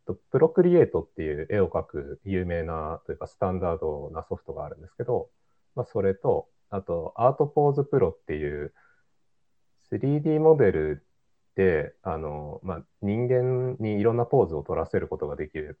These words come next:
ソフトがあるので、主にその二つを使って絵を描いてみようっていう解説ガイドになってます。まあ、だから、その、まあ、人物とかいきなり描くの難しいと思うんで、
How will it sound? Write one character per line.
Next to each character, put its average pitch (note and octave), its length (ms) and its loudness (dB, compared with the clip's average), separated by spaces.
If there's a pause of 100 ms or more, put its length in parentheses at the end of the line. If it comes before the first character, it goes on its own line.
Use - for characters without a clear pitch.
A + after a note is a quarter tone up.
(100)
ソ - 160 -6
フ - 80 -14
ト C#2+ 120 -14
が C#2+ 120 -6
あ D2 60 -6
る D2 80 -10
の D2+ 140 -12
で、 D#2 220 -8 (180)
主 B2 220 0
に D#2 100 -6
そ G2 120 -8
の G2+ 120 -4
二 - 180 -6
つ - 140 -10
を E2 40 -6
使 - 200 -10
っ - 60 -6
て G2 340 0
絵 F2 40 -2
を D2+ 100 -4
描 D#2 160 -8
い - 20 -18
て - 80 -20
み D2 120 -18
よ - 160 -20 (140)
う - 40 -16
っ F2+ 40 -14
て - 20 -18
い - 80 -20
う - 80 -20 (400)
解 D2 200 -6
説 D#2 220 -8
ガ D2+ 140 -2
イ D2 60 -6
ド D2 100 -10
に C#2+ 80 -12
な C#2+ 60 -18
っ - 60 -20
て - 160 -20
ま - 120 -20
す。 - 220 -20 (960)
ま C3+ 60 -6
あ、 B2+ 40 -4
だ C3 100 2
か F#2+ 120 0
ら、 D2 140 -2
そ D#2+ 140 -8
の、 D#2 360 -10 (360)
ま A2 140 0
あ、 E2+ 40 -2
人 B2+ 320 -2
物 F#2+ 220 -6
と - 80 -8
か E2 80 -2
い G2 80 -4
き B2+ 100 -2
な B2+ 80 2
り B2 80 -4
描 C#3 120 -2
く - 80 -2
の D#2+ 60 -2
難 G2 320 -6
し G2 120 -6
い E2+ 40 -6
と - 80 -12
思 D2 200 -8
う - 20 -10
ん D2 80 -10
で、 D2+ 240 -10